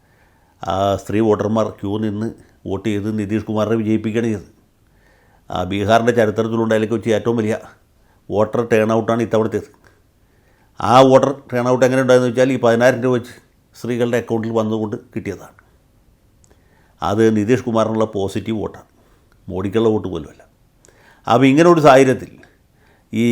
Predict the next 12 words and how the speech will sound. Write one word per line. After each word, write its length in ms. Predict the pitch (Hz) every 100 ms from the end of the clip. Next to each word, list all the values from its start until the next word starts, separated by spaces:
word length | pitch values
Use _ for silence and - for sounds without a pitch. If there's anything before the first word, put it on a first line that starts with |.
| 113
മൂക്ക് 220 | 110 110 127
മുറിച്ച് 240 | 120 110 113
ശകുനം 280 | 110 110 120
മുടക്കുന്നത് 440 | 113 101 107 104 101 - _
കൊണ്ട് 160 | - 95 104
ഒരു 100 | 110 107
പ്രയോജനവുമില്ല. 600 | 101 98 104 107 104 85 - _ _ -
കോൺഗ്രസ് 360 | 82 107 104
പാർട്ടി 260 | 110 104 110 - -
ബീഹാറിൽ 360 | 107 101 107 117
ഇല്ലാണ്ടായി, 340 | 104 104 107 - _ _ _ _ -
അതുകൊണ്ടുള്ളൂ 400 | 90 101 107